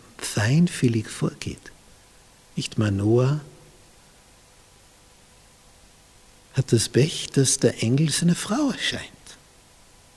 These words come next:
Und ihr sagt, „Du wirst einen Sohn kriegen und so und so sollst du dich verhalten.“ Und die kommt nach Hause und erzählt's. Und er war nicht dabei. Möchte so gern wissen.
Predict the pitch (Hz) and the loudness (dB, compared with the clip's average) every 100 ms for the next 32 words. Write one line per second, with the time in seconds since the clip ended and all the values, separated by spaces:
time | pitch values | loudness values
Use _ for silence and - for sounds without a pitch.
0 | - - - - - - - - 107 110 | -20 -20 -20 -20 -20 -20 -20 -6 -4 -2
1 | - 117 117 - 98 104 - 101 95 - | 0 0 -2 -6 0 0 0 0 0 4
2 | 202 196 - 110 107 104 90 - 131 151 | 6 6 4 -2 -2 -2 -2 0 2 2
3 | - - - 143 - 131 131 - 151 208 | 2 2 2 0 0 0 -2 -2 0 0
4 | 190 127 104 127 - - 147 - 135 151 | 0 -2 -2 -2 -2 0 0 0 0 0
5 | - 156 151 147 - 175 127 - - - | 0 0 -2 -2 0 0 -4 -10 -8 -4
6 | 127 165 165 175 165 156 - 147 160 147 | -2 2 2 2 2 0 -2 -6 -6 -10
7 | 123 - - - - - - - - - | -12 -20 -20 -20 -20 -20 -20 -20 -20 -20
8 | - - - - - - - - - - | -20 -20 -20 -20 -20 -20 -20 -20 -20 -20
9 | - - - - - - - - - - | -20 -20 -20 -20 -20 -20 -20 -20 -20 -20
10 | - - - - - - - - - - | -20 -20 -20 -20 -20 -20 -20 -20 -20 -20
11 | - - - - - - 120 110 - - | -20 -20 -20 -20 -20 -12 -6 -4 -2 -4
12 | 127 131 127 131 - | -2 -4 -4 -6 -6